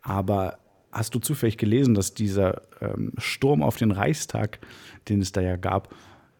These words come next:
äh, inizi-, initiiert worden sein soll von einer, äh, älteren Dame aus N R W?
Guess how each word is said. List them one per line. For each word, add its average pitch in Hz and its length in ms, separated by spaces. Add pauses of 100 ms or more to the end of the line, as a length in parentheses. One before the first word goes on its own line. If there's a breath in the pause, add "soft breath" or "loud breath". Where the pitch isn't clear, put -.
(280)
äh, 92 460
inizi-, 117 420
initiiert 127 760
worden 120 240
sein 110 220
soll 113 160
von 110 220
einer, 104 340
äh, 92 220
älteren 107 320
Dame 104 260
aus 101 120
N 98 100
R 90 140
W? 123 220